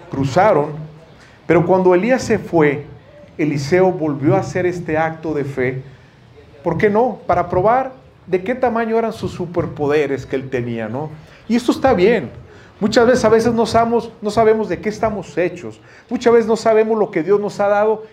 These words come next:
y tenemos que ponernos a prueba en algún lugar, ¿sí? En tu casa, en tu familia, en tu trabajo, en tu cuarto, a oscuras, en privado, donde sea.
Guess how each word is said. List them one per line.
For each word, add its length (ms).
y 80
tenemos 380
que 100
ponernos 600
a 120
prueba 460
en 140
algún 280
lugar, 500
¿sí? 360
En 160
tu 160
casa, 360
en 80
tu 80
familia, 500
en 100
tu 100
trabajo, 640
en 140
tu 160
cuarto, 460
a 40
oscuras, 640
en 140
privado, 560
donde 320
sea. 400